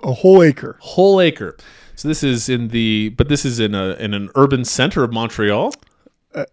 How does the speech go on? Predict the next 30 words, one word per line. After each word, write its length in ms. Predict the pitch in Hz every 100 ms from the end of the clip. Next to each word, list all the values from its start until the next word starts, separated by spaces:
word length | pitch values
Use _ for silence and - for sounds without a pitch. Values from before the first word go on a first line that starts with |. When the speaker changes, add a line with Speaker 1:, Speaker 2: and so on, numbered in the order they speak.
| _
Speaker 1:
n-, 120 | - - _ -
no, 540 | 165 180 196 214 220 -
no, 320 | 151 160 175
there's 300 | 165 190 170
no, 320 | 175 180 180
uh, 300 | 165 156 143 117 - _ _ _ _ _ _ _ _ _ _ - - _
in 140 | 156
sixteen 480 | 143 - 208 - 196
fifty-five. 500 | 185 185 170 - 156
Speaker 2:
Sixteen 320 | 107 165 190
fifty-five-ish. 760 | 165 165 147 - 135 127 131 - -
H-, 120 | 175
what's 220 | 190 233
the 80 | -
population 540 | 185 165 147 131 -
of 60 | 123
Montreal 600 | 120 117 - 117 110 107
in 60 | 101
sixteen 320 | 110 - 104
fifty-five, 580 | 92 - 95 90 82 101
or, 180 | 110 110
or 220 | - 117
Canada 460 | 104 - 147 147 143
in 160 | 139 131
general? 380 | 123 107 101
Speaker 1:
The 180 | 123 185
population 760 | 170 202 262 240 208 196 196 175
of 120 | 139
New 340 | 151 180 226
France, 760 | 190 - 202 254 214 123 160